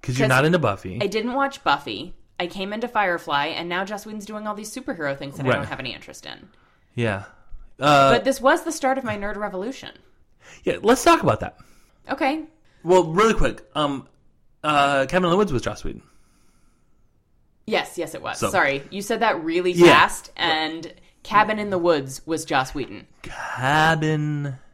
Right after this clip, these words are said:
Speaker 1: in the Woods.
Speaker 2: But I only saw that
Speaker 1: That's Joss
Speaker 2: recently.
Speaker 1: Whedon. Right. Right. But I'm saying, like, yeah, I'm, I'm saying, yeah, exactly. He's, he's doing, um,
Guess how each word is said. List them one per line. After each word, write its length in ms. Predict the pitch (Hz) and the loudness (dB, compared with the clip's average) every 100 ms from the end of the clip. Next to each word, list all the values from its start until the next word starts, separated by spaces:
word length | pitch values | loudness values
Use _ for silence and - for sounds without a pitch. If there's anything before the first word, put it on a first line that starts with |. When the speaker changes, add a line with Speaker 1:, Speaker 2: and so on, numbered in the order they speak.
| _ _ _ | _ _ _
Speaker 1:
in 180 | - 123 | -4 -2
the 60 | 117 | -2
Woods. 760 | 123 170 127 - - - - - - | 0 0 0 -2 -14 -16 -16 -18 -8
Speaker 2:
But 120 | 196 | -6
I 100 | 220 | -4
only 220 | 226 233 | -6 -8
saw 180 | 202 214 | -6 -4
that 120 | 196 | -4
Speaker 1:
That's 120 | 196 | -2
Joss 140 | 233 - | -6 -6
Speaker 2:
recently. 220 | - 92 | -14 -18
Speaker 1:
Whedon. 100 | - | -8
Right. 180 | 110 - _ _ - - _ _ _ _ - | -6 -6 _ _ -20 -20 _ _ _ _ -8
Right. 200 | 95 - - | -8 -10 -2
But 240 | 131 139 | 0 4
I'm 100 | 156 | 4
saying, 200 | 143 160 | 2 0
like, 160 | 143 147 | 2 4
yeah, 320 | 160 110 67 | 6 4 0
I'm, 220 | 143 147 151 | 2 2 4
I'm 160 | 147 | 2
saying, 140 | 165 165 | 4 4
yeah, 180 | 120 | 4
exactly. 400 | 104 139 156 - | 4 2 2 2
He's, 240 | 117 135 - - - | 2 0 -2 -14 -6
he's 200 | 135 131 | -2 2
doing, 460 | 139 131 120 110 104 _ _ _ _ _ | 4 4 2 0 -4 _ _ _ _ _
um, 440 | 110 104 98 98 | 0 2 0 -6